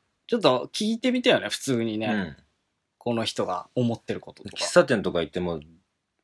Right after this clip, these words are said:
Speaker 2: なんか、「お金出すからちょっと話聞かせてくれ」っつって。
Speaker 1: ね。
Speaker 2: 聞きたい。
Speaker 1: お金とかでももうあるんじゃないかな、<clears throat> この人も。すごい。
Speaker 2: うん。
Speaker 1: 暇を持て余してる感じだもんね。
Speaker 2: はいはいはい。
Speaker 1: 時間。うん。
Speaker 2: 確かにね。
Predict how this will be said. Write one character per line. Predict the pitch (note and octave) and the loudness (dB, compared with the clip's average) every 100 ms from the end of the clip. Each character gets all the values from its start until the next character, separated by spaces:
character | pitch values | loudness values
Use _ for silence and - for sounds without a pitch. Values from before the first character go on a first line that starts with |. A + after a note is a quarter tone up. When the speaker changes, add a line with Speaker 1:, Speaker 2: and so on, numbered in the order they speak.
| - | -4
Speaker 2:
な | G2 | -2
ん | |
か、 | - | 0
「お | F#2+ | 2
金 | C#3 D3 | 2 4
出 | D3 | 4
す | - | 4
か | E2 | -2
ら | |
ち | - | -2
ょ | D#2 | -6
っ | |
と | D2+ | 0
話 | A2 A#2+ - | 0 0 -2
聞 | G#2 | -4
か | |
せ | - | -2
て | G2+ | 0
く | |
れ」 | F#2+ | 0
っ | |
つ | - | -2
っ | - | -8
て。 | C2 - - - - - | -10 -10 -10 -8 -8 -2
Speaker 1:
ね。 | C#3+ B2+ A#2+ - - | 2 2 0 -6 -16
Speaker 2:
聞 | - | -10
き | - | -2
た | F2 | -2
い。 | - - _ _ _ _ _ _ _ | -2 -14 _ _ _ _ _ _ _
Speaker 1:
お | |
金 | - G#3+ C4+ C#4 | -6 -4 -2 -4
と | B3+ | 0
か | - G#3 | 2 2
で | - | 2
も | F#3 | 0
も | F2 - | -2 -6
う | |
あ | G3+ | -2
る | D#4+ | -2
ん | |
じ | - | -2
ゃ | G2 | -4
な | E2+ | -8
い | |
か | - | -10
な、 | - - | -14 -12
<clears throat> | |
こ | E2+ | -14
の | F2+ | -12
人 | - - | -16 -18
も。 | - | -16
す | - - | -10 -10
ご | - G#2 | -6 -8
い。 | - - - | -8 -20 -14
Speaker 2:
う | E2+ | -10
ん。 | D#2+ C#2+ C2 _ _ _ _ _ _ _ - | -8 -10 -14 _ _ _ _ _ _ _ -12
Speaker 1:
暇 | - C#3 E3 E3+ | -2 2 4 2
を | E3+ | 2
持 | D3 | 0
て | F3 | 2
余 | E3+ D#3 | 0 0
し | |
て | - | -4
る | F#2 | -8
感 | F2 F2 | -12 -10
じ | F#2 | -10
だ | |
も | - | -12
ん | |
ね。 | - | -10
Speaker 2:
は | - D#2 | -6 -6
い | |
は | C#2+ | -6
い | C2+ | -8
は | |
い。 | C2+ | -8
Speaker 1:
時 | - | -6
間。 | F2 - - _ | -6 -8 -12 _
う | |
ん。 | F2+ E2+ - | -20 -20 -14
Speaker 2:
確 | - | -12
か | - | -12
に | - | -10
ね。 | F2+ | -12